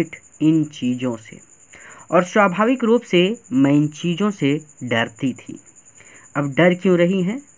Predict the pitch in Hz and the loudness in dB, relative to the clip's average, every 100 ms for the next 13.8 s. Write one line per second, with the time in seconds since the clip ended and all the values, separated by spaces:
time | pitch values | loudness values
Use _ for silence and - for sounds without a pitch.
0 | - 131 147 165 - 127 131 127 113 110 | -18 -4 0 0 -2 -4 -2 -4 -6 -10
1 | 113 113 101 - - - - _ _ _ | -12 -12 -12 -18 -20 -20 -20 _ _ _
2 | - - - - - - 165 165 226 220 | -20 -20 -20 -20 -20 -4 -2 -2 -2 -2
3 | 196 185 180 202 180 113 - - - - | -2 -2 -2 0 0 -2 -14 -20 -20 -16
4 | - 156 165 185 185 233 220 - - - | -4 0 2 0 0 -6 -6 -8 -14 -16
5 | - - - - 165 156 208 208 190 175 | -20 -20 -20 -6 -4 0 0 2 0 0
6 | 175 190 190 151 - - - - - 170 | 0 -2 -2 -4 -6 -12 -20 -20 -4 0
7 | 165 180 185 156 - 117 107 85 - - | 0 0 -2 -4 -4 -8 -10 -14 -16 -20
8 | - - - - - - - - - 175 | -20 -20 -20 -20 -20 -20 -20 -12 -4 -4
9 | - 202 247 247 196 196 170 214 202 196 | -2 2 2 2 -2 -2 -2 -2 -2 -4
10 | 190 190 190 180 131 - - - - 190 | -4 -6 -2 -2 -4 -8 -20 -18 -2 0
11 | 214 254 254 240 226 202 208 196 196 185 | 2 2 2 0 0 0 -2 -2 -2 2
12 | 185 175 185 175 180 175 160 170 - 165 | 2 2 0 -2 -2 0 0 -2 -4 -4
13 | 175 147 170 180 - 214 165 | -2 -2 -4 -2 -2 -2 -2